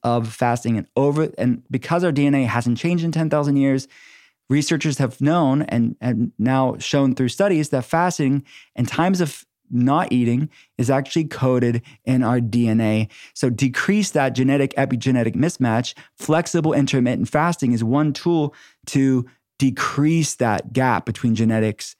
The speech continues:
and epigenetics. So let's also talk about, not just from an ancestral health perspective of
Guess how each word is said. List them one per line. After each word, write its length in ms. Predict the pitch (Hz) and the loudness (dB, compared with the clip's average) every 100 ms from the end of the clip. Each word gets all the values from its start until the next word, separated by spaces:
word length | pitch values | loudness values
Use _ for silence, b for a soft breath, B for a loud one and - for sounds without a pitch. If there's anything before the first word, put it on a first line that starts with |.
| _ | _
and 120 | - | -2
epigenetics. 760 | 113 101 98 73 71 - - - _ | -2 -2 -6 -6 -6 -10 -16 -20 _
So 160 | - 190 | -6 -2
let's 140 | 220 | 0
also 240 | - 196 185 | 0 0 2
talk 260 | 180 165 | 2 0
about, 380 | 147 147 143 - _ _ _ _ - | 2 2 0 -4 _ _ _ _ 0
not 220 | 147 185 | 2 2
just 160 | 180 156 | 0 2
from 160 | 151 | 2
an 100 | 131 | 4
ancestral 520 | 117 113 160 196 196 | 2 2 0 0 0
health 220 | 113 117 - | 2 0 -2
perspective 580 | 104 - 98 - 101 107 B B B | -2 0 -2 -2 -4 -6 B B B
of 300 | 117 113 | -2 -2